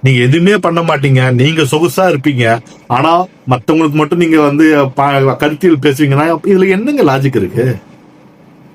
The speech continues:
இதனாலதான் நாம் தமிழர் அழிஞ்சுக்கிட்டே இருக்கு. இந்த மாதிரி காரணங்களால தான் அழிஞ்சிட்டு இருக்கு. ஏன்னா, உங்கள்ட்ட ரியாலிட்டி இல்ல, பேசுற எதுலையுமே உண்மை இல்ல.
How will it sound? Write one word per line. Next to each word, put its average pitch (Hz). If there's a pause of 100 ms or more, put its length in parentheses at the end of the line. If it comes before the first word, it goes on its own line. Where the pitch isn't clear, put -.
(560)
இதனாலதான் 170
நாம் 170
தமிழர் 156
அழிஞ்சுக்கிட்டே 147
இருக்கு. 104 (1040)
இந்த 143
மாதிரி 143
காரணங்களால 165
தான் 170
அழிஞ்சிட்டு 147
இருக்கு. 123
ஏன்னா, 160
உங்கள்ட்ட 143
ரியாலிட்டி 156
இல்ல, 98 (1080)
பேசுற 190
எதுலையுமே 170
உண்மை 160
இல்ல. 101